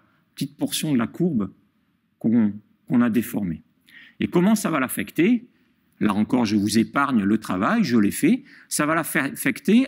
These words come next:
en introduisant une immense oreille. Ah oui, mais cette immense oreille, qu'est-ce que c'est ? C'est qu'un aller-retour supplémentaire. Ça n'augmente pas mon nombre de tours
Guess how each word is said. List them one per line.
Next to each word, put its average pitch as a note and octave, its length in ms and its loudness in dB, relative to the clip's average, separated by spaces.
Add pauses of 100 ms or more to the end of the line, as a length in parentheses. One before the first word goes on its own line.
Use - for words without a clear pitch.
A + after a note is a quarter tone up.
en F3+ 320 0 (800)
introduisant F3+ 720 4
une D#3 120 4
immense F#3 420 6
oreille. G#2 360 0 (1900)
Ah - 100 4
oui, A3+ 140 8
mais F#3 100 6
cette - 220 0
immense D#3 320 2
oreille, F3+ 260 2
qu'est-ce - 180 -2
que D3 100 2
c'est ? C#3 180 2
C'est - 180 0
qu'un G3 260 0
aller-retour D#3 560 4
supplémentaire. - 760 -2 (1040)
Ça - 160 -4
n'augmente C#3 580 2
pas C4 180 0
mon G3 160 6
nombre A#2+ 260 6
de A2+ 120 4
tours - 360 -6